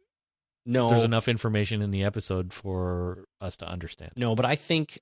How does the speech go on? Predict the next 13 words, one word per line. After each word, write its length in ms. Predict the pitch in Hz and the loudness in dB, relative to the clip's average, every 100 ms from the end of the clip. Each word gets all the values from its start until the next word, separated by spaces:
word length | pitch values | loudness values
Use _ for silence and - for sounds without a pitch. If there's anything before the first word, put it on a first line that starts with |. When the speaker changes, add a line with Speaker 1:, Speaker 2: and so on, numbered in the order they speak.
| - | -6
Speaker 1:
I 100 | 127 | -4
think 280 | - 151 - | -2 -4 -2
based 340 | 117 110 - | -2 0 -2
on, 380 | 110 104 104 98 _ - _ _ - | -2 0 -2 -6 _ -20 _ _ -6
see, 180 | - 131 | 0 2
I 100 | 185 | 4
wasn't 280 | 208 170 - | 4 2 0
totally 300 | 131 120 110 | 0 2 -2
convinced 440 | 110 98 101 - | -4 -4 -4 -4
the 100 | 95 | -4
earlier 320 | 85 101 104 | -2 -2 -2
scene 320 | 101 - 101 101 | -2 -2 -2 0
was 260 | 92 95 | -2 -4